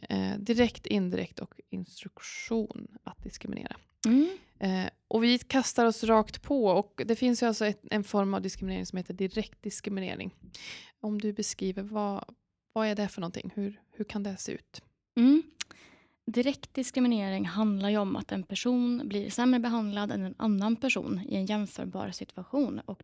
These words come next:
Speaker 2: det har samband med en diskrimineringsgrund. Eh, och rent principiellt kan man väl säga att det handlar om att lika fall ska behandlas lika och olika fall ska behandlas olika.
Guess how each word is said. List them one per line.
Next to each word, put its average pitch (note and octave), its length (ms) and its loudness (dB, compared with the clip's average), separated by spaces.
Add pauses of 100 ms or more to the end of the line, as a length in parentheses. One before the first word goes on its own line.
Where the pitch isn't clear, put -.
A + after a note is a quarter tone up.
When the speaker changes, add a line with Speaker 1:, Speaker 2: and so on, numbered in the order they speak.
Speaker 2:
det F#3 200 -6
har F3+ 200 -8
samband G3+ 500 -2
med G3+ 100 -6
en F#3+ 80 -6
diskrimineringsgrund. G3+ 1040 -2 (1000)
Eh, F#3+ 460 -4
och G#3+ 100 -2
rent G#3+ 240 0
principiellt A3 600 0
kan A3+ 120 0
man A3 120 2
väl G#3+ 100 0
säga G#3 260 -2
att G3 80 -8
det G3 80 -8
handlar G3 380 0
om G3 140 0
att - 100 -8
lika G3 300 -2
fall G3+ 260 -6
ska G3 140 -10
behandlas G3 520 -6
lika A3 460 -4 (320)
och C4 100 -2
olika G3+ 380 -4
fall G3 300 -8
ska - 160 -12
behandlas F#3 640 -10 (300)
olika. G#3+ 580 -4